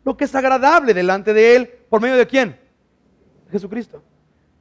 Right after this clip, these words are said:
¿Cuál es el motor por el cual obedece el cristiano? ¿Echarle ganas? No, Jesucristo. De ahí que si lo que Jesús hizo en, en, lo que Jesús hizo en la cruz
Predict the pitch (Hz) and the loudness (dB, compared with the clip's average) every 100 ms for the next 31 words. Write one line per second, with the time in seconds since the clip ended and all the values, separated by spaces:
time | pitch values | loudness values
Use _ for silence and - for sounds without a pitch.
0 | - 262 285 269 220 226 226 220 185 208 | 0 0 0 -4 -4 -4 -2 -2 0 -2
1 | 202 202 196 170 160 180 151 135 - 226 | -2 -6 -8 -12 -8 -6 -8 -16 -2 0
2 | 214 269 320 _ _ _ _ _ _ _ | 0 -4 -6 _ _ _ _ _ _ _
3 | - 196 _ _ - 190 202 247 214 - | -12 -12 _ _ -12 -12 -10 -14 -14 -20
4 | _ _ _ _ _ _ - 185 220 - | _ _ _ _ _ _ -2 0 0 -4
5 | 220 208 185 170 180 220 233 180 175 190 | -6 -6 -8 -8 -10 -10 -10 -12 -12 -14
6 | _ - 185 - 170 175 247 233 247 214 | _ -8 -8 -6 -10 -10 -10 -10 -10 -10
7 | 180 170 147 - | -10 -10 -12 -16